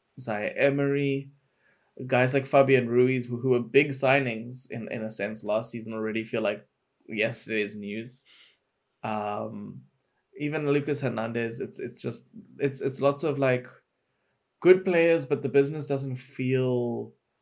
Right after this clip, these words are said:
super co-, coherent. You know, even going from, I think, I guess it was, it was a tough striker market, supposedly, but going from, like, Rasmus Højlund to,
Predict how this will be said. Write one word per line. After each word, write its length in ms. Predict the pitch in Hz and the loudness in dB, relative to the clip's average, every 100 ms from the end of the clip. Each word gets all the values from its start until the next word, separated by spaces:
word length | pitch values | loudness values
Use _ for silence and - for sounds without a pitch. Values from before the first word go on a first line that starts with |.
| _ | _
super 520 | - - 131 123 120 | -10 -6 -4 -2 -4
co-, 160 | 117 127 - - - - _ | -4 -8 -10 -16 -18 -20 _
coherent. 560 | 127 117 123 110 110 113 | -14 -2 0 0 -4 -6
You 80 | 120 | -4
know, 80 | |
even 320 | 113 131 135 127 | -2 -2 -2 0
going 280 | 120 120 | 0 -2
from, 200 | 120 131 | -4 -4
I 60 | 110 | -6
think, 340 | 113 123 120 - _ _ _ _ _ _ _ _ _ _ - | -4 -6 -6 -14 _ _ _ _ _ _ _ _ _ _ -6
I 60 | - | -2
guess 220 | 165 180 | 2 2
it 60 | 180 | 2
was, 240 | 143 135 | 0 -4
it 100 | - | 0
was 100 | 135 | 0
a 60 | 135 | 0
tough 260 | 143 135 | -2 -4
striker 400 | - - 123 120 | -4 -2 -2 -2
market, 440 | 113 104 110 110 - _ - | -6 -6 -8 -12 -14 _ -20
supposedly, 600 | - 104 110 107 110 113 | -16 -8 -6 -6 -6 -6
but 120 | 113 | -6
going 280 | 110 117 117 | -4 -4 -4
from, 160 | 117 117 | -8 -6
like, 180 | 107 | -6
Rasmus 380 | 117 113 - 110 | -4 -6 -6 -10
Højlund 520 | 113 110 107 107 - - | -6 -4 -4 -8 -16 -14
to, 600 | 113 110 110 110 101 | -10 -8 -8 -10 -10